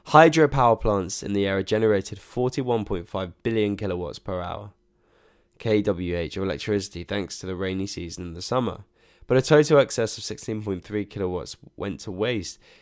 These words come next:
due to not enough local consumption, which resulted in direct economic loss of some four billion yuan, or six hundred million dollars, for local hydropower companies.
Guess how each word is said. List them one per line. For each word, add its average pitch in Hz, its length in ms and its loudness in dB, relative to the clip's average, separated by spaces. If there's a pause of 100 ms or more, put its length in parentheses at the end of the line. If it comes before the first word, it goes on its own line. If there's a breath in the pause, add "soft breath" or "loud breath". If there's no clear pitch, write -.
(120)
due 120 300 2
to - 280 -8
not 104 380 0
enough 107 400 -2
local 95 280 -4
consumption, 101 760 -8 (320 soft breath)
which 120 180 -2
resulted 123 420 2
in 117 40 0
direct 120 400 4
economic 101 440 -4
loss 101 320 -2
of - 100 -12
some 98 180 -6
four 107 240 2
billion 92 280 -2
yuan, 104 360 -2 (280 soft breath)
or 107 80 -6
six 113 260 -4
hundred 95 200 -6
million 90 280 -4
dollars, 87 420 -4 (220 soft breath)
for - 160 -4
local 98 300 2
hydropower 87 680 -4
companies. 85 640 -12